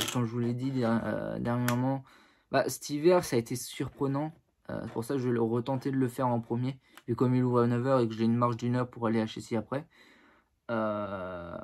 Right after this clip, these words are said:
bah, du coup, je vais le retenter en, en première heure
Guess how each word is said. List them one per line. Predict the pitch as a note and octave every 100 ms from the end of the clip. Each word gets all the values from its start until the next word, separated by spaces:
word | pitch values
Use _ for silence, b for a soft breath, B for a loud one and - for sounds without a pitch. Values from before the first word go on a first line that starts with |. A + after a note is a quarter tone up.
| - - - - - - - _ _ _ _ _ _ _
bah, | - B2
du | B2 B2+
coup, | A#2+ D#3 F3
je | C3+
vais | B2
le |
retenter | B2 C#3 - C#3 C#3 D3 C3+
en, | A#2+ A#2 A2+ A2 G#2+ G#2 G2+ G2 -
en | A2+
première | - C3 B2 A#2
heure | C3 D#3+ -